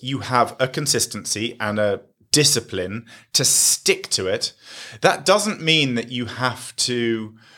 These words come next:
do that to the detriment of everything else. And this is what, th-, this is what I keep saying to people. Just because you have decided, "No, this is our target," does not mean that you can't think and consider about all those other very important things, but you need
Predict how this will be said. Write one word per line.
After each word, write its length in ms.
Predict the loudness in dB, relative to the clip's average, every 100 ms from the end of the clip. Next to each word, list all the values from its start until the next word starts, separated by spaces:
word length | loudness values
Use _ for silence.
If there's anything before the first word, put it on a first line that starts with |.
| _ -14 0
do 240 | 4 6
that 240 | 6 4
to 100 | 0
the 80 | -2
detriment 640 | 2 2 2 0 -2 -4 -2
of 80 |
everything 380 | -2 -4 -6 -6
else. 220 | -4 0
And 100 | 2
this 100 | 4
is 120 | 4 4
what, 400 | 2 2 -6 -4
th-, 140 | -4
this 120 | -2
is 100 | -2
what 80 | 0
I 60 | -2
keep 240 | -2 0
saying 280 | 4 4 2
to 100 | -4
people. 400 | -8 -8 -10 -2
Just 320 | 2 4 2
because 320 | -2 0 2
you 140 | 2 -2
have 180 | -4 -2
decided, 460 | 2 4 2 2
"No, 160 | 2 0
this 500 | 0 0 2 4 2
is 240 | 2 0 0
our 200 | 2 2
target," 640 | 2 2 2 2 -2 -2 -12 -20 -8
does 160 | 0 2
not 240 | 4 4
mean 300 | 4 4 4
that 160 | 2 -2
you 140 | -6
can't 400 | -6 2 2 2 -2 _
think 440 | -4 0 0 0 0
and 200 | 0 0
consider 480 | 0 2 4 4
about 220 | 4 4 4
all 100 | 2
those 180 | 4
other 180 | 4 4
very 240 | 2 2 2
important 500 | -4 -8 -8 -8 -2
things, 260 | -2 -2
but 220 | -2 -2
you 120 | -2 -2
need 680 | 0 2 4 4 2 -2